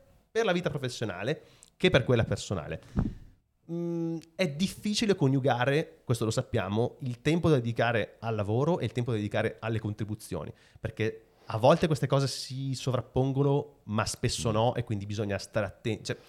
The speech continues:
Speaker 1: bisogna trovare il modo di farle convivere. Eh, volevo un po' chiedervi cosa ne pensate, cosa, cosa, a cosa state pensando per cercare di far convivere queste cose,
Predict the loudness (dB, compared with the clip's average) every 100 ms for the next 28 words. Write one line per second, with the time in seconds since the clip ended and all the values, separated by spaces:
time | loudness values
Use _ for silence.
0 | -20 -2 -2 2 2 4 4 4 4 2
1 | 2 2 4 2 0 -2 -4 -4 -4 -6
2 | -8 -10 -12 -14 _ _ _ _ -6 -4
3 | -4 -6 -10 -2 4 6 6 4 4 4
4 | 4 4 2 0 0 0 2 2 0 2
5 | 6 8 8 6 4 2 0 2 4 4
6 | 2 -2 -6 -4 2 4 4 2 2 2
7 | 0 0 0 0 0 0 -2 -4 0 0
8 | 0 -2 -2 -2 -2 -2 -4 -4 -2 0
9 | 0 -4